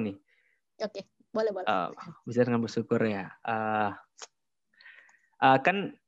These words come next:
Speaker 1: waktu tamat S M A kan, eh, Santi pernah ini ya, nyoba-nyoba universitas yang negeri, cuman kan nggak keterima.
Speaker 2: Waduh,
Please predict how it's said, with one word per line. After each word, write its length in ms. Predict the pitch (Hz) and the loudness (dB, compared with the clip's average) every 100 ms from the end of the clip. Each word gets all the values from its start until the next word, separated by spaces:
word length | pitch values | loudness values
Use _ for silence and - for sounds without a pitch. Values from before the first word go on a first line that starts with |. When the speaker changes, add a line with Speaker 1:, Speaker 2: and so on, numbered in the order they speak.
| _ _ _ _ _ _ _ | _ _ _ _ _ _ _
Speaker 1:
waktu 560 | - 135 151 147 139 131 | 2 6 10 12 12 10
tamat 320 | 127 127 - | 8 4 2
S 80 | - | 4
M 80 | 127 | 4
A 100 | 147 | 6
kan, 120 | 170 170 147 - | 4 2 0 0
eh, 580 | - 120 117 113 110 107 104 - _ _ _ - | 4 8 8 8 8 6 2 -6 _ _ _ 4
Santi 560 | 110 113 160 165 147 | 6 6 8 10 10
pernah 320 | - 117 117 | 6 4 6
ini 240 | 117 135 123 | 6 8 8
ya, 80 | - - | 6 -2
nyoba-nyoba 800 | - 110 107 107 110 107 107 104 | 0 2 6 6 6 6 6 6
universitas 480 | - 110 104 101 107 | 4 2 2 -2 2
yang 160 | 107 107 | 2 2
negeri, 480 | 107 117 117 113 107 | 2 6 6 6 4
cuman 160 | 113 123 | 4 6
kan 100 | 131 | 6
nggak 160 | 127 - | 4 2
keterima. 640 | - 113 113 110 107 98 95 _ _ _ | 2 4 6 4 4 0 -6 _ _ _
Speaker 2:
Waduh, 400 | 240 233 240 277 | -8 -2 2 4